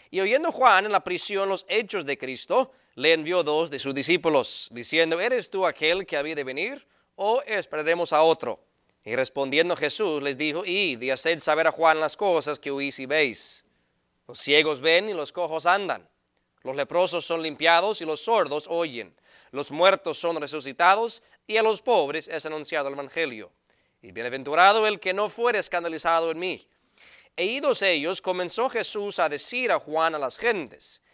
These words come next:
¿Qué salisteis a ver al desierto? ¿Una caña que es meneada del viento? ¿Mas qué salisteis a ver? ¿Un hombre cubierto de des-, delicados vestidos? He aquí los que traen vestidos delicados en las casas de los reyes están.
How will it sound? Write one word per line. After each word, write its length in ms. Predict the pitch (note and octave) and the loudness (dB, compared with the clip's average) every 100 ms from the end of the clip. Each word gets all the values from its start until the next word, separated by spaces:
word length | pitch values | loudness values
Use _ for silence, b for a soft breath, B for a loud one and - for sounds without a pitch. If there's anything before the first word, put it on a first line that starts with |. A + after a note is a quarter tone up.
| _ - | _ -6
¿Qué 160 | G4 | -4
salisteis 640 | D4+ B3 A3+ B3 - A3+ | 0 0 0 -4 -4 -2
a 100 | E3+ | 0
ver 360 | C#3 E3 G#3+ D#3 | 2 4 4 2
al 120 | C3 | -2
desierto? 640 | B2 - E3+ F3 - E2+ _ _ _ - | -8 -4 0 0 -2 -20 _ _ _ -8
¿Una 180 | B3+ G#3 | -4 0
caña 460 | F#3+ E3+ E3 G3 | 4 4 4 -2
que 120 | - | -4
es 100 | E3 | -4
meneada 440 | C#3+ D3+ D#3 D#3 D#3+ | -4 -6 2 4 4
del 120 | D3 | 0
viento? 500 | C#3+ E3+ D#3+ F#3+ B3+ _ b b b | -4 -6 -6 -10 -12 _ b b b
¿Mas 260 | E3 E3 - | 2 2 0
qué 140 | E3+ | -10
salisteis 440 | D3+ D#3+ D#3 E3 | -8 -12 -12 -4
a 80 | F3 | -2
ver? 280 | G3 B3 - _ _ - | -2 -2 -6 _ _ -12
¿Un 180 | F#3+ F#3+ | -8 -4
hombre 280 | G3 G3+ F#3+ | -4 -4 -6
cubierto 640 | G#3 D#3+ E3+ F#3+ G3+ A3 | -8 -4 0 0 0 -4
de 200 | E3+ D3 | -4 -6
des-, 160 | C3+ - | -8 -16
delicados 560 | C#3+ D3 D3+ D#3 D#3+ C#3 | -10 -8 -4 -4 -4 -6
vestidos? 640 | B2+ - D3 F#3 C4+ - _ _ b b b | -14 -12 -10 -10 -12 -20 _ _ b b b
He 180 | E3+ G3 | -2 0
aquí 260 | G3+ A3 A#3 | 0 -2 -2
los 200 | A3+ - | -2 -2
que 140 | G3+ | -6
traen 440 | - A#3 C#4 C4+ | -2 0 0 -2
vestidos 420 | A3+ F#3+ A#3 A3 E3+ | -6 -6 -6 -8 -6
delicados 640 | D#3+ C3+ E3 D3+ G#3+ A3 | -8 -2 -2 0 -2 -4
en 140 | F#3+ F#3 | -6 -4
las 180 | F3+ | -6
casas 480 | - A3 B3+ B3 B3+ | -2 0 0 0 -6
de 60 | A3 | -4
los 160 | F#3 | -8
reyes 420 | D#3 A3 F#3+ E3 D#3+ | -4 -4 -4 -8 -12
están. 460 | - G#3 A3+ G2+ | -12 -10 -10 -12